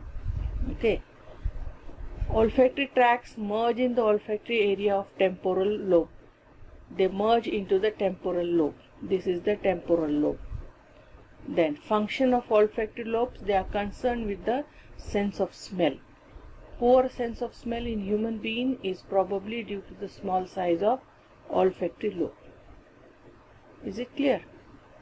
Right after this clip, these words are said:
This one, olfactory bulb, this is olfactory tract, and thi-, this is present in the temporal lobe.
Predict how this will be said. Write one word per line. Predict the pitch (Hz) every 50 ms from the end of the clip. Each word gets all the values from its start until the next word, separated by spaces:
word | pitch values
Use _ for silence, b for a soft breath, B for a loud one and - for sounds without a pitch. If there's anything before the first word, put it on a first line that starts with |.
| - - - - - - -
This | 202 190 180 - -
one, | 190 160 139 - - - - - - - - - - - - -
olfactory | 190 180 175 - - 190 185 - - 196 170
bulb, | - 196 190 208 220 - -
this | - 180 175 -
is | 208 185
olfactory | 175 165 160 160 - 185 170 - - - 170 -
tract, | - 208 202 208 214 208
and | 202 185 175
thi-, | 175 170 165
this | - 185 170 175 - -
is | 196 -
present | - - 185 180 175 175 175 175
in | 170 165 165
the | - 220 247 269 - B B B B B B - -
temporal | 185 175 170 - - 175 165 170 170 208 202 - - - - - - - - - - - - - - - - - - - - - - -
lobe. | 190 175 175 175 180 175